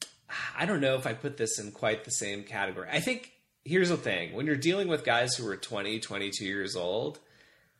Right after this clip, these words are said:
I think you have to lean on the guy who has the most upside, you know what I mean? And maybe you could make an argument that for this year's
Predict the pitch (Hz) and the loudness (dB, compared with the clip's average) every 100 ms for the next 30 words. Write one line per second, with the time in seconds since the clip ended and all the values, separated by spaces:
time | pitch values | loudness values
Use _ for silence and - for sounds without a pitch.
0 | _ _ _ _ _ _ _ _ - - | _ _ _ _ _ _ _ _ -4 2
1 | 226 220 175 127 - 120 131 - 131 120 | 2 4 0 0 -2 0 -2 -2 2 2
2 | 104 101 98 110 110 110 104 98 - 107 | 2 -2 -4 -2 0 0 -2 -6 -4 0
3 | 107 107 107 101 104 107 101 98 98 - | 0 0 -4 -4 -2 -2 -2 -8 -8 -8
4 | - 104 - 147 147 160 151 151 160 160 | -8 -6 -2 2 4 2 0 2 4 2
5 | 165 185 151 123 - 120 139 180 185 175 | 0 0 0 -2 -6 -2 2 2 0 -4
6 | 107 135 170 160 143 147 127 123 123 113 | -6 -2 2 4 4 2 2 2 0 -2
7 | 110 110 107 - 107 107 110 104 101 - | -2 -2 -4 -2 -2 0 0 0 0 0